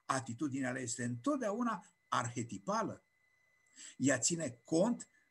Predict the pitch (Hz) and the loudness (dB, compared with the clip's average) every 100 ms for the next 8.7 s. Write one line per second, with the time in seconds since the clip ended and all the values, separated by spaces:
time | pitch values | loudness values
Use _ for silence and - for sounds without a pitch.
0 | - 123 151 143 131 160 196 170 160 123 | -8 0 2 4 2 0 -2 -2 0 0
1 | 151 123 165 180 - 156 151 - 143 - | 0 0 0 0 -2 -4 -4 -4 -2 0
2 | 147 127 156 185 127 120 302 269 233 180 | 0 0 -2 -4 -6 -2 0 2 0 -2
3 | 190 - 294 247 247 294 262 240 - 208 | -4 -2 -2 0 -2 -2 -4 -4 -2 -2
4 | 190 175 247 190 185 151 120 175 139 113 | -2 -4 -4 -2 -2 -2 -2 0 0 0
5 | 104 92 _ _ _ _ _ _ _ - | -4 -10 _ _ _ _ _ _ _ -20
6 | - 208 180 254 - - 175 165 202 170 | 0 0 2 2 2 0 -2 -2 -2 0
7 | 151 156 180 135 - - _ - 147 147 | 2 2 0 -2 -10 -20 _ -8 -2 -2
8 | 139 135 - 139 165 - | -2 -4 -6 -4 -6 -10